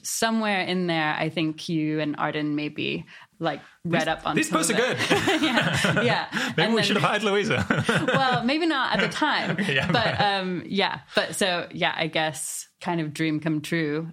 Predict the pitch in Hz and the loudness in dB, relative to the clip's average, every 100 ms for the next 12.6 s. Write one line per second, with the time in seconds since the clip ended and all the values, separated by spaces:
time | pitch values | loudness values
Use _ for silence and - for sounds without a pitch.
0 | 175 160 151 156 147 143 - 147 143 147 | -2 0 0 -2 -2 -4 -4 -4 -4 -4
1 | 147 151 143 170 160 151 143 - 156 156 | -4 -4 -4 -4 -4 -4 -6 -2 -2 -2
2 | - 131 147 143 147 143 147 147 - - | -4 -6 -4 -6 -6 -6 -8 -4 -4 -4
3 | 165 170 - - 151 147 147 151 147 147 | -4 -6 -10 -6 -4 -2 -4 -4 -4 -4
4 | 151 175 214 - - - - - 123 156 | -8 -6 -6 -6 -12 -16 -16 -6 -4 -2
5 | 156 156 - - - 170 160 156 208 240 | -4 -8 -10 -12 -4 -2 -2 0 0 0
6 | 294 247 190 190 233 247 - 165 147 139 | 0 0 0 0 0 -2 -4 -2 0 0
7 | 180 214 190 185 180 190 220 185 208 208 | -2 0 0 2 2 0 -2 -2 -4 -2
8 | 196 185 165 165 - 175 147 143 175 - | -2 0 -2 -6 -4 -2 0 -2 -4 -6
9 | - - - - - - 170 - 247 254 | -12 -16 -20 -20 -16 -6 -4 -2 -2 -2
10 | - 202 208 - - 226 233 226 220 214 | -6 -6 -6 -6 -2 0 0 -2 -4 -4
11 | 208 208 214 226 226 226 226 208 - 175 | -2 0 0 -2 -2 -2 0 -4 -2 0
12 | 175 170 175 165 160 160 | 2 0 -2 -2 0 0